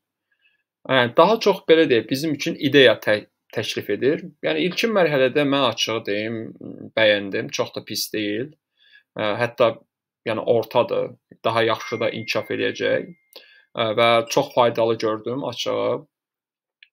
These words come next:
Ümid edirəm inkişaf elətdirəcəklər və nəzərə alsaq ki, mən istifadə etdiyim, yəni standart pulsuz versiyasıdır. Pullu versiyasında düşünürəm ki, daha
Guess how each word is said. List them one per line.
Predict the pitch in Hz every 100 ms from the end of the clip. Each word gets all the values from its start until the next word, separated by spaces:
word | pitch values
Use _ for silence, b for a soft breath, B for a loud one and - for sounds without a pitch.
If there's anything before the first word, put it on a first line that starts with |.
| -
Ümid | 160 127
edirəm | 127 127 123
inkişaf | 113 - 113
elətdirəcəklər | 113 110 - 110 117 110 135
və | 131 123 120 _ -
nəzərə | 123 117 120
alsaq | 117 113 -
ki, | 113
mən | 117 110
istifadə | - - 107 107
etdiyim, | 113 - 110 110 107 -
yəni | 110 104
standart | 107 - 107 104 104 -
pulsuz | 110 - 113 101
versiyasıdır. | 107 - - - 98 110 123 175 _ _ _ _ _ 120
Pullu | - 120 123
versiyasında | 120 117 104 - 107 113 113
düşünürəm | - - 113 107
ki, | 107
daha | 107 110